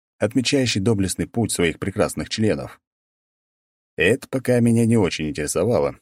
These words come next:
зато понемногу, отходя от фантомных болевых ощущений, я начал терзать доставшуюся нам стесняшку на предмет того, что есть ранги приключенцев и с чем их едят.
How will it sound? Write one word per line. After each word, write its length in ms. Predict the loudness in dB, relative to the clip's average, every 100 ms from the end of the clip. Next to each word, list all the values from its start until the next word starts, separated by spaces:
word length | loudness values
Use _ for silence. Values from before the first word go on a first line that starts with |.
| _ -8
зато 360 | -4 -4 -4
понемногу, 580 | -2 -2 0 2 2 0
отходя 400 | -2 -4 -2 0
от 60 | -2
фантомных 500 | -4 -2 0 0 -2
болевых 340 | -2 -2 -4
ощущений, 580 | -6 -6 -2 0 -2 -6 _ _ _
я 180 | 0 2
начал 300 | 2 0 -2
терзать 420 | -2 -2 0 -2
доставшуюся 640 | -2 -4 -2 -2 -4 -4 -2
нам 180 | -2
стесняшку 580 | -4 -8 -2 0 0 -2
на 120 | -4
предмет 420 | -4 -2 -2 -2 -2
того, 380 | -2 0 0
что 340 | -4 -2 0 2
есть 260 | 2 0
ранги 360 | 0 2 2 -2
приключенцев 760 | -6 -6 -4 0 0 0 -6 -12 _ -4
и 100 | -2
с 40 |
чем 340 | 0 0 0 0
их 120 | 0
едят. 480 | -2 -2 -4 -8